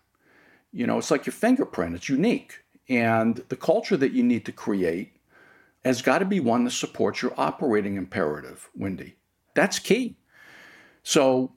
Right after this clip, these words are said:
we, we've got to attend to culture. I, in my opinion, not enough is being done by organizations proactively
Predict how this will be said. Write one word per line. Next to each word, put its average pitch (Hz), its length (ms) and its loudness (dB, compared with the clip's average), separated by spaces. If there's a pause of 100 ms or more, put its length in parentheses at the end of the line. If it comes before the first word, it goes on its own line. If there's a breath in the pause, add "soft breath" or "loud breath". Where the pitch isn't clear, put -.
(360)
we, 135 120 4
we've 131 260 0
got 147 180 6
to 165 120 2
attend 131 340 0
to 104 60 0
culture. - 520 0 (260)
I, 147 160 -8
in 104 160 -2
my 117 140 4
opinion, 107 760 2 (280)
not 123 320 4
enough 160 280 4
is 113 140 0
being 117 400 2
done 104 420 0 (180)
by 107 120 2
organizations 107 1160 0 (140)
proactively 117 800 0